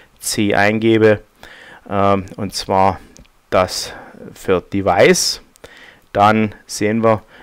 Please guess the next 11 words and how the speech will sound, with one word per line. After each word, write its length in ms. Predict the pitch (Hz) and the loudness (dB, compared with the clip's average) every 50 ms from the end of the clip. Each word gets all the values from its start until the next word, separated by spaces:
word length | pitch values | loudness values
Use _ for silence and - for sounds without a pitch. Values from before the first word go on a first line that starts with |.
| - _ - | -20 _ -10
hier 300 | - 104 107 107 - - | -4 -2 -2 -2 -2 -2
einen 480 | - 101 101 104 101 101 101 98 95 - - - - | -4 -4 -2 -2 -2 -2 -4 -4 -8 -10 -16 -20 -16
kleinen, 460 | - - 98 92 101 104 107 107 - | -8 -4 -2 0 0 0 -2 -2 -2
aber 180 | - 92 95 90 | -4 -4 -4 -6
feinen 400 | - - 95 92 98 101 98 - | -4 -4 -4 -2 -2 -4 -6 -8
Unterschied 400 | - 101 98 95 - 101 95 - | -10 -10 -10 -10 -10 -12 -12 -12
im 140 | 92 87 | -12 -12
Symbol. 540 | 87 - 104 104 95 95 95 98 98 95 85 - - - - - - - | -10 -12 -12 -10 -8 -4 -2 0 0 0 -2 -6 -12 -20 -20 -20 -14 0
Das 160 | - 131 - - | 0 2 2 2
sind 160 | 175 175 - | 0 0 2
also 440 | 175 156 131 135 139 123 117 117 | 2 2 4 4 4 4 4 4